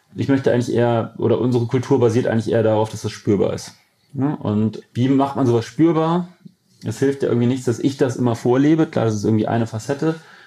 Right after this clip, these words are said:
aber wir klopfen das halt einfach im, im, im,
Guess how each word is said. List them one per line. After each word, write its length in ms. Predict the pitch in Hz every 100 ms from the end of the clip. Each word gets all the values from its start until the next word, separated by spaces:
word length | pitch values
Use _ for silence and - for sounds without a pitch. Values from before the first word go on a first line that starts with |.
| _ -
aber 460 | 117 117 113 - -
wir 360 | - - 113
klopfen 300 | 120 135 127
das 100 | 127
halt 120 | 120 76
einfach 240 | 117 123
im, 320 | 104 113 113
im, 600 | 98 110 110 107 101 - -
im, 540 | 110 101 101 104 107